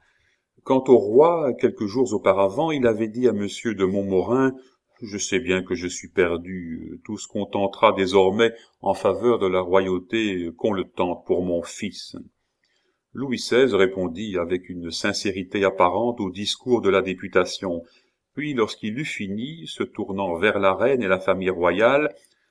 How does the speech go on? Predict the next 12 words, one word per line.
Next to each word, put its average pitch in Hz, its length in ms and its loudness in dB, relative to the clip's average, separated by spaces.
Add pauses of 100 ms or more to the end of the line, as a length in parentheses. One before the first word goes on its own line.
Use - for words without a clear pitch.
(180)
Voilà, 139 340 2
dit-il, 156 480 -6
ma 139 160 2
femme 107 360 4
et 107 40 -2
mes 113 220 -2
enfants 98 580 -4
qui - 100 -12
partagent 104 560 -2
tous 117 120 -8
mes 104 140 -2
sentiments. » 92 760 -6